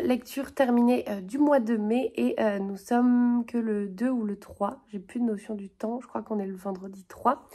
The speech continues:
Donc, euh, voilà, ensuite, euh, j'ai commencé une nouvelle lecture et terminé également. Euh, tout a été très vite en fait depuis que je vous ai pris. J'ai, euh, commencé et terminé La chanteuse de bal de Julien Rampin.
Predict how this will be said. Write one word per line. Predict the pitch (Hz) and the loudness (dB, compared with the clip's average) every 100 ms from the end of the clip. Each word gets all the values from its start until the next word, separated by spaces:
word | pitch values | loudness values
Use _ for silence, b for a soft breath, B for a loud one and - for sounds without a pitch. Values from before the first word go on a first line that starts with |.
| B B B B | B B B B
Donc, | 226 311 311 - | 6 6 6 2
euh, | 262 240 | 4 4
voilà, | 226 247 - - | 4 4 2 6
ensuite, | 277 277 320 311 320 - | 6 6 -2 0 0 4
euh, | 262 240 226 214 220 220 | 6 6 2 0 0 0
j'ai | 208 277 285 269 262 247 | 0 0 2 0 -2 0
commencé | 294 262 254 269 - | 2 2 2 -2 0
une | 240 240 | 2 4
nouvelle | 220 226 | 2 -2
lecture | 220 220 - 240 | -2 -6 -10 -6
et | 220 | -8
terminé | - - 262 254 240 233 - | -4 2 4 6 4 2 -2
également. | 220 208 208 214 247 277 B B B - | -4 -2 0 2 2 0 B B B -4
Euh, | 208 | -4
tout | 214 214 | -4 -2
a | |
été | 247 220 | -2 -2
très | 202 233 | -4 -4
vite | 226 247 | -2 -2
en | 202 | -4
fait | 220 | -4
depuis | 202 185 220 | -6 -10 -6
que | 226 | -6
je | 190 | -4
vous | 208 220 | -4 -4
ai | |
pris. | 208 - 269 B B B B | -4 -2 -2 B B B B
J'ai, | 240 220 269 - | -4 0 0 2
euh, | 220 | 0
commencé | 220 269 240 220 240 - | 2 4 4 2 -4 -4
et | 214 | -4
terminé | 226 214 220 233 | -2 0 2 2
La | 208 | 0
chanteuse | 196 208 226 208 | -2 -6 -6 -4
de | 196 | -4
bal | 196 220 | 0 0
de | 208 220 - | 0 -2 -2
Julien | 185 202 214 - | -6 0 0 -2
Rampin. | - 202 214 220 240 | 0 2 4 4 4